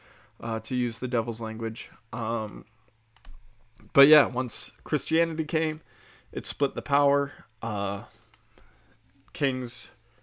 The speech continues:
and leaders had to secede power to the Pope and to Christian leaders. And then when Protestant came, that split it even more, which,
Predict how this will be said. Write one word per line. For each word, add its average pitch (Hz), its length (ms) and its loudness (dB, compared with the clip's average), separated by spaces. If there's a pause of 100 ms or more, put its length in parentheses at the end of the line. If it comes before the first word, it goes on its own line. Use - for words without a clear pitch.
(100)
and 117 200 -6
leaders 131 420 0
had 110 260 -4
to 113 300 -4
secede 123 680 -4 (480)
power 117 300 4
to 110 140 -6
the 98 80 -4
Pope 175 360 6 (680)
and 101 420 -10
to 107 440 -6 (420)
Christian 117 480 -4
leaders. 156 600 2
And 107 160 -8
then 117 220 -2
when 113 160 -6
Protestant 143 560 0
came, 139 420 -4 (840)
that 110 300 -2 (600)
split - 360 -2
it 113 120 0
even 104 220 -4
more, 135 420 2 (120)
which, - 320 -12